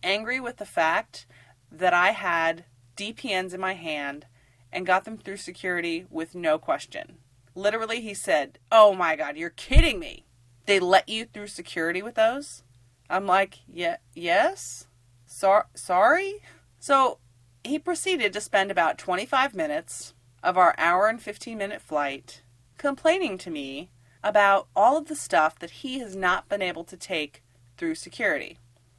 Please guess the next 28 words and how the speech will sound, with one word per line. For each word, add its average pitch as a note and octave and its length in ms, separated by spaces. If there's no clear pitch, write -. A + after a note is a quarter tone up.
I F#3+ 100
have F#3+ 120
no F#3+ 240
idea G#3+ 240
what D#3+ 140
this D#3+ 180
guy D3 160
does D3 240
for E3+ 140
a E3+ 60
living, G3 420
but A3 100
he's A#3+ 220
some D4 320
sort B3+ 320
of G3 380
specialized G#3 880
contractor. A#3 720
He A#3 320
talked G3 360
about F3+ 400
how D#3+ 720
companies G#3 520
now F#3+ 300
market E3+ 560
tools F#3 800
and F3 280
things F#3 680